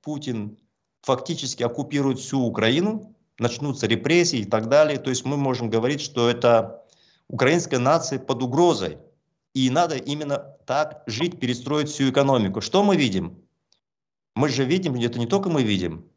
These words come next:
Я во Франции живу, это вижу, американцы видят, канадцы.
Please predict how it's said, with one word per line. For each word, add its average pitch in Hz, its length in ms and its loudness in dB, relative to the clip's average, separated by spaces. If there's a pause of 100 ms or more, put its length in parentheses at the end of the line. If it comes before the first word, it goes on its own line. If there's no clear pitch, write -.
(240)
Я 139 120 4
во 123 100 0
Франции 175 360 0
живу, 143 260 -4
это 131 180 -4
вижу, 117 400 0
американцы 135 580 2
видят, 113 380 -6
канадцы. 123 680 -2